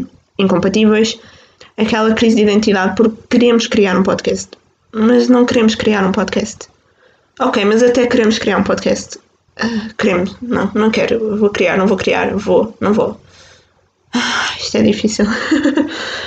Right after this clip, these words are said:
Este não vai ser um podcast sobre psicologia, embora ela possa por cá aparecer, acho que vai aparecer.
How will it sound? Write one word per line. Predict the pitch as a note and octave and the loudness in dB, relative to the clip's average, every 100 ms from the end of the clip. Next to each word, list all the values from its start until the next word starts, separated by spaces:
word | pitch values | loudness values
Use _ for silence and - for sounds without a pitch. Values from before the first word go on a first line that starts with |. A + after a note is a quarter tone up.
| - - - - - | -12 -16 -18 -10 -2
Este | A#3+ | 0
não | C4 | 2
vai | B3+ | 2
ser | B3+ B3 | 2 2
um | |
podcast | B3+ A#3 - A3+ - | 2 0 0 0 2
sobre | G#3+ C4 | 2 2
psicologia, | - A3 A3 A#3+ B3 C#4+ G#4+ | 0 0 4 4 4 2 2
embora | D4 G#3 G3+ | 2 2 2
ela | G3+ G3 G#3 | 0 2 2
possa | A3+ G#3 G#3 G#3 G3+ G3+ G3 B3+ | 2 0 -2 -2 0 2 0 0
por | A3+ | -2
cá | A#3 F3+ | -2 -2
aparecer, | G#3+ G3+ - F#3 - - _ _ - | 0 0 0 -2 -4 -14 _ _ -6
acho | G#3+ | -6
que | - | -4
vai | F3 | -2
aparecer. | E3+ F#3 F#3 E3+ G#3 | 0 0 0 0 0